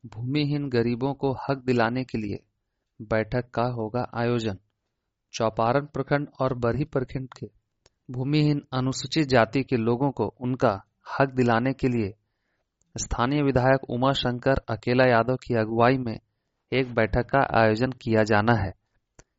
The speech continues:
ऐसे भूमिहीन अनुसूचित जाति के लोग जो बरसों से सरकारी भूमि या वन भूमि पर रहते आ रहे हैं, उन्हें मालिकाना हक दिलाने के लिए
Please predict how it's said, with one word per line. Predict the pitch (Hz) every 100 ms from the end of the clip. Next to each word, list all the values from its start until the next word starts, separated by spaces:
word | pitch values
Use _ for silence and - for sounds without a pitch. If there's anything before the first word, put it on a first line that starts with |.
| _
ऐसे | 110 113 151
भूमिहीन | 135 120 131 147 131 104 107 _ _ _ -
अनुसूचित | 113 123 - - 151 139
जाति | 127 117 139
के | 143 135
लोग | 120 127 127
जो | 123 120
बरसों | 113 120 -
से | 151 - - _ _ -
सरकारी | - - - 120 147
भूमि | 143 131 139 139
या | 131
वन | 120 139
भूमि | 117 120 120
पर | - 117
रहते | 113 104 131 -
आ | 110
रहे | 113 120 113
हैं, | 110 131 _ _ _ _ _
उन्हें | 117 127
मालिकाना | 131 120 123 120 131 135
हक | 123
दिलाने | 120 120 113 123 135
के | 127
लिए | 120